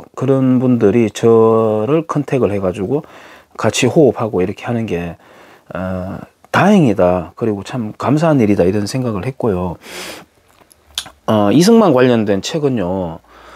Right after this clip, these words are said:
어, 이승만, 박정희 관련된 그 주제는요. 실은,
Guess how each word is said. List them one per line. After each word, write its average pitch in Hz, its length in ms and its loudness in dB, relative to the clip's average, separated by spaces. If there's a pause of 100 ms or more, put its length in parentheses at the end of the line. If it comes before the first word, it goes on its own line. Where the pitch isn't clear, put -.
(220)
어, 92 580 -2
이승만, 160 460 4
박정희 175 1000 0
관련된 107 1080 2
그 92 360 -2
주제는요. 95 720 0
실은, 117 400 -4